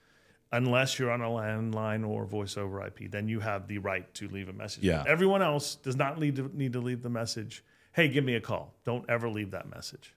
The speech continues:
Speaker 1: Text it.
Speaker 2: Really?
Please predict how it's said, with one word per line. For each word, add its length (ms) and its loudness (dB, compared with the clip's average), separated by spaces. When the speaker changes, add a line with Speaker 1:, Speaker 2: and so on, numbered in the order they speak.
Speaker 1:
Text 320 -2
it. 100 -20
Speaker 2:
Really? 420 6